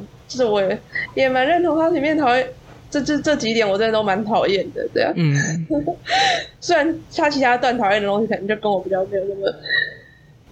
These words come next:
Speaker 1: 没有那么重叠，但是就是单单这两句的话，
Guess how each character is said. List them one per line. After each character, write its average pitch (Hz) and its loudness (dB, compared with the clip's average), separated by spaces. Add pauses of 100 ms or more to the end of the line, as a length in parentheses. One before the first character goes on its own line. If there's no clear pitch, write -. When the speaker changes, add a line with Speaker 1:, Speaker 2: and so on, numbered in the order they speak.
(160)
Speaker 1:
没 240 2
有 240 4
那 226 0
么 233 4
重 220 -2
叠， 180 0
但 220 0
是 240 2
就 233 0
是 226 0
单 208 2
单 202 2
这 208 0
两 196 -2
句 196 -2
的 185 0
话， 185 2